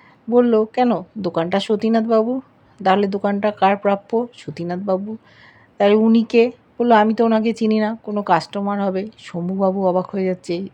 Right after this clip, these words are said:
"এ কী কথা বলছে?" এবার আর্য স্যার বলছে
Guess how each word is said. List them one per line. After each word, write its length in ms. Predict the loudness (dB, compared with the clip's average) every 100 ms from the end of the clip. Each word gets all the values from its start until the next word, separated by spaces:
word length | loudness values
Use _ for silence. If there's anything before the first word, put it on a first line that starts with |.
| -14
"এ 60 | -14
কী 120 | -12 -6
কথা 200 | -4 -4
বলছে?" 380 | -4 -6 -6 -8 -8 -16 -20 -20 -20 -20 -20 -20 -20 -6
এবার 280 | 0 4 2 0 -8 _ _ _ _ _ _ _ _ -6
আর্য 340 | -4 -4 -2
স্যার 180 | 0 2
বলছে 440 | 2 0 -2 -4